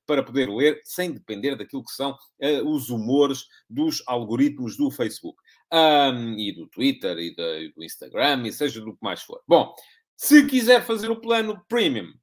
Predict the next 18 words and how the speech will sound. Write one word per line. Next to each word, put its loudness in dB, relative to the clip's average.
não -6
paga 0
muito, -4
paga -6
quatro -2
euros -2
e 0
picos, -2
eh, -2
por 0
mês, 4
ou -4
se -16
quiser -6
fazer -8
a -8
subscrição -8
anual, 0